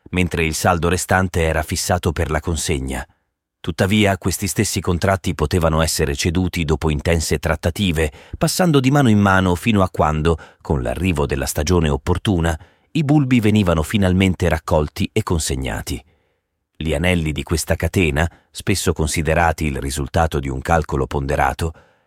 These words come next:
erano legati a una speranza profonda.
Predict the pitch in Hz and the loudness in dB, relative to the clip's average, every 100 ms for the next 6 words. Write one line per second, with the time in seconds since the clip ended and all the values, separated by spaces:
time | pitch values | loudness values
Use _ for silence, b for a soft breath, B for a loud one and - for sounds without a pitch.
0 | b 131 131 127 123 123 139 - 117 101 | b -2 0 2 2 2 0 2 2 2
1 | 95 - 110 110 104 95 - - - 60 | 2 0 0 2 0 -2 -2 -2 -2 -6
2 | - - | -8 -10